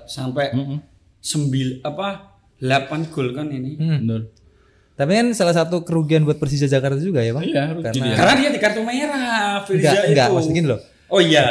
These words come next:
Speaker 3: Kenapa harus
Speaker 1: Eh, eh,
Speaker 3: melawan
Speaker 1: imbang
Speaker 3: Arema?
Speaker 1: lawan
Speaker 3: Nah,
Speaker 1: Arema
Speaker 3: gitu.
Speaker 1: itu,
Speaker 3: Karena
Speaker 1: iya.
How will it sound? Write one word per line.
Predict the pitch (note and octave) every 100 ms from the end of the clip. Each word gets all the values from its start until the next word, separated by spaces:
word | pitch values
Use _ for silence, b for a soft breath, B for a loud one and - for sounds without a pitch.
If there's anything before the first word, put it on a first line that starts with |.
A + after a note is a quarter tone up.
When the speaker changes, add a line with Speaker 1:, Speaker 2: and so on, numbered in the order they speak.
| -
Speaker 3:
Kenapa | D3+ D#3+ D#3+ F#3 D#3+
harus | C#3 C#3
Speaker 1:
Eh, | -
eh, | D3+
Speaker 3:
melawan | D#3 B2+ C3
Speaker 1:
imbang | C3+ F3
Speaker 3:
Arema? | - D3
Speaker 1:
lawan | - D#3+
Speaker 3:
Nah, | B3 A#3+
Speaker 1:
Arema | F#3 C3+ C3 C3
Speaker 3:
gitu. |
Speaker 1:
itu, | C#3 D3+ C#3 B2
Speaker 3:
Karena | B2+ C3+
Speaker 1:
iya. | B2